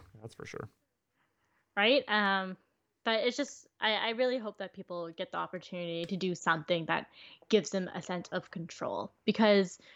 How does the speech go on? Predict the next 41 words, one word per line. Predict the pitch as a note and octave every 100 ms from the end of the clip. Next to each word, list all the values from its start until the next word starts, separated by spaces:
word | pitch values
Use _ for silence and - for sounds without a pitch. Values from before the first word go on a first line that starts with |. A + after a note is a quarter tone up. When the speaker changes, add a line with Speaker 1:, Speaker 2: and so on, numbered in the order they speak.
| _ _ _ _ _ _ _ G#3 -
Speaker 2:
le-, | C4+ C4+ -
let | A#3+
me | A#3+
tell | A3 A3
you, | A3+ B3+ C4
<laughs> | G#3
being | C4 A3 B3+
in | A#3+ A3
your | G#3
mid-twenties, | G3 F#3+ - F3+ F#3+ G3+ - - - - -
there's | D4
not | E4 E4+ C4+
a |
lot | B3 G#3
of | F#3+
things | - F3+
that | E3+
you | F#3
have | F3+
a | F3
control | F#3 F3+ E3+
over | F3 E3+
in | E3+
your | E3+
life. | F3 E3+
You | G#3+
don't | A#3+
have | B3 A#3+
control | A#3 G#3 F#3+
over | F#3
your | F#3 F3+
career. | - F3 D#3+ D#3 G#3+ - _ _ _ _ _ _
I | - B3
was | A#3+
an | A#3+
event | G#3 G#3
manager | G3+ F#3 F3+ F#3+ F3 _ _ _ _ _ _ -
five | F#3 E3+
months | - - -
ago. | D3+ - _ -
<laughs> | -